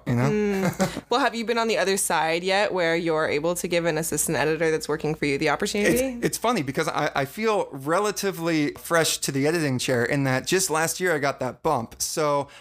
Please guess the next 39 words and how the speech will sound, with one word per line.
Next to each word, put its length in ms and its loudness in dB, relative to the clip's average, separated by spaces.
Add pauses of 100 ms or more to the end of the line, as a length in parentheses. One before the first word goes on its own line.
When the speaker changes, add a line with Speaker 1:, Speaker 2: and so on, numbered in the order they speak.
(100)
Speaker 1:
I 100 2
haven't 280 0
had 500 0
a 80 0
ton 300 0
of 260 -4 (240)
chances. 640 0 (120)
I've 200 0
had 400 0 (520)
maybe 260 0
two 280 0
assistant 380 0
editors 320 0
so 180 0
far. 320 -2
Speaker 2:
So 480 0 (320)
recently 420 0
you 100 0
kind 160 0
of 60 0
moved 200 0
more 220 0
into 200 -2
the 120 0
editor 280 0
chair. 300 0
You're 120 -2
going 240 -2
to 60 -2
have 380 -2
more 280 0
assistant 400 0
editors 380 0
working 280 -2
for 140 -6
you. 380 0
And 120 2
Speaker 1:
Mm-hmm. 80 2
Speaker 2:
so 340 2